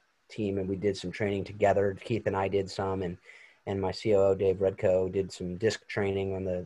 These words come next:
the leadership principles. And, and I said a few times a word that I knew wasn't gonna translate, but I had no idea what word it was gonna be.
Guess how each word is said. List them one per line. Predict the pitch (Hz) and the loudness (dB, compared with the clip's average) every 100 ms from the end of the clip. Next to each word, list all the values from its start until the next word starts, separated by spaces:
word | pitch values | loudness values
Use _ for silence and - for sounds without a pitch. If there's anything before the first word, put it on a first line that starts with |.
| - | -4
the | 95 | -2
leadership | 98 107 - 92 - | 0 -2 -2 -4 -2
principles. | 104 - - 95 92 | -4 -2 0 2 2
And, | 92 87 - _ _ _ _ _ - - | -2 -8 -14 _ _ _ _ _ -12 -2
and | 120 110 104 101 _ _ - _ _ _ _ _ | 0 2 0 -6 _ _ -20 _ _ _ _ _
I | 170 | 6
said | 190 208 160 | 10 10 10
a | |
few | - 135 | 8 4
times | - 113 113 | 6 4 6
a | 117 | 6
word | 107 101 | 8 6
that | 110 | 6
I | 143 | 6
knew | 151 113 95 | 6 4 4
wasn't | 87 90 87 | 2 2 -2
gonna | 85 | -2
translate, | - 82 92 139 | -4 -2 0 2
but | 151 | 4
I | 175 | 4
had | 127 | 4
no | 104 123 117 95 | 4 4 4 2
idea | 87 87 80 | 0 -2 0
what | 80 | -2
word | 71 80 | -2 -2
it | 82 | -2
was | 80 | -6
gonna | 90 85 | -6 -6
be. | 87 143 - | -2 -2 -2